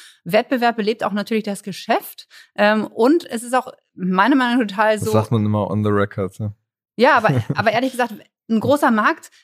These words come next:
Speaker 1: verträgt auch zwei Player, ja? Also
Speaker 2: Mhm.
Speaker 1: das ist am Endeffekt, w-, ähm, ist es ja nicht, ähm, einer frisst alle, sondern ich meine, wir gucken, wir können uns das wieder im B two C-Bereich anschauen. Klarna und PayPal bieten letztendlich sehr unterschiedliche Lösungen für ein ganz ähnliches Problem.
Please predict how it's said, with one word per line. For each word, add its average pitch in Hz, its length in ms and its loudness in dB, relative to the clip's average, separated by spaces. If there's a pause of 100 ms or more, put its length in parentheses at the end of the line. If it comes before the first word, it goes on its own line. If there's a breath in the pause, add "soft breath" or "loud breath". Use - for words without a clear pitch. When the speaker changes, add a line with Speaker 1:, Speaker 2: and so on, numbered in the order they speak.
Speaker 1:
verträgt 262 400 -2
auch 233 100 0
zwei 208 280 0
Player, 147 500 -6
ja? 233 300 2
Also 202 220 0
Speaker 2:
Mhm. 214 40 0
Speaker 1:
das 214 160 2
ist 233 180 -2
am 214 140 0
Endeffekt, 240 580 -2
w-, 214 60 -2
ähm, 214 480 0
ist 208 180 -4
es 226 120 -4
ja 214 100 4
nicht, 220 320 -6
ähm, 202 460 -2
einer 214 260 0
frisst - 260 -6
alle, 220 400 2 (240 loud breath)
sondern 214 600 -2
ich - 120 -16
meine, 226 300 0
wir 226 80 -8
gucken, 262 360 0
wir 233 60 0
können 247 200 0
uns 240 100 -4
das 233 140 -4
wieder 240 260 0
im 226 140 0
B 233 80 0
two 233 100 -4
C-Bereich 226 480 0
anschauen. 165 480 -4 (380 loud breath)
Klarna 247 340 2
und 214 100 0
PayPal 233 340 0
bieten 226 180 -4
letztendlich 214 640 -2
sehr 247 240 2
unterschiedliche 233 460 0
Lösungen 196 400 0
für - 100 -8
ein 190 80 -4
ganz 214 160 -2
ähnliches 202 340 -2
Problem. 196 580 2